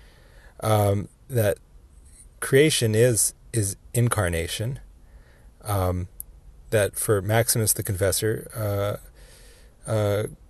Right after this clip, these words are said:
Chri-, Chri-, Christologic, um, uh, is the same both in the context of Christology and of cosmology.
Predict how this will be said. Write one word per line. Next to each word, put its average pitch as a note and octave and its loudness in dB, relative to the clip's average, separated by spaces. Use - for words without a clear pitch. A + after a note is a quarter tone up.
Chri-, B2+ 2
Chri-, D3 4
Christologic, A2 4
um, G#2 0
uh, F#2+ 2
is G#2 0
the G#2 -2
same A2 2
both A#2+ 2
in G#2 -2
the G2+ -2
context G#2+ -4
of F#2+ -4
Christology G#2 0
and G2+ -2
of F2+ -6
cosmology. F2+ -2